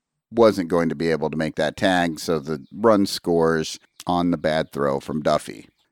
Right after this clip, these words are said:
The Cubs still had Happ and Horner out on the bases, and they performed a double steal. Then, uh, Dansby Swanson walked to load the bases yet again, and that was the end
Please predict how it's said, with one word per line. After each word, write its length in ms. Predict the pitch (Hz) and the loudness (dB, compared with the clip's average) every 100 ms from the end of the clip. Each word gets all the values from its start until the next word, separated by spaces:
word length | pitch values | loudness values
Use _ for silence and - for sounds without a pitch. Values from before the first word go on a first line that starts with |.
| _ - | _ -2
The 140 | 143 | 2
Cubs 280 | 196 170 131 | 6 4 4
still 360 | - - 135 | -2 4 6
had 300 | 120 110 107 | 6 4 0
Happ 340 | 90 104 110 107 | -2 -2 -2 -2
and 140 | 87 | -4
Horner 380 | 85 107 101 92 | 0 2 2 0
out 180 | 95 95 | 0 0
on 140 | 90 | 2
the 80 | 85 | 0
bases, 500 | 92 104 95 87 87 | 0 0 0 -4 -4
and 500 | - 87 82 78 73 | -6 -4 -2 -4 -6
they 180 | 69 76 | -6 -6
performed 500 | 76 82 87 82 85 | -6 -6 -4 -2 -2
a 400 | - 82 82 80 | -2 -4 -4 -6
double 420 | 71 73 85 80 | -10 -2 0 0
steal. 460 | 78 - 139 131 139 - _ _ - - - _ - | -2 0 2 2 -4 -8 _ _ -20 -20 -20 _ -4
Then, 400 | 139 208 180 165 | 4 4 4 2
uh, 500 | 110 135 127 123 107 - | 4 6 6 4 0 -6
Dansby 480 | 120 110 156 151 139 | -6 2 4 4 2
Swanson 540 | - 139 143 117 101 90 | 2 2 2 2 0 4
walked 560 | 110 131 107 110 - - - | 6 6 6 2 -6 -20 -2
to 100 | 95 | 0
load 560 | 92 98 110 147 165 | 2 6 8 8 6
the 60 | 143 | 4
bases 600 | 135 147 139 110 98 95 - | 4 4 2 0 -2 -6 -12
yet 480 | 92 90 117 135 - | -10 0 4 4 2
again, 760 | 98 90 90 104 123 113 73 73 _ _ _ _ | -2 -4 -2 2 4 2 0 -10 _ _ _ _
and 180 | - 110 | -2 0
that 200 | 90 90 | 2 2
was 200 | 98 87 | 2 0
the 240 | 101 117 - | -2 -2 -2
end 520 | 165 165 143 135 135 | 0 4 6 4 2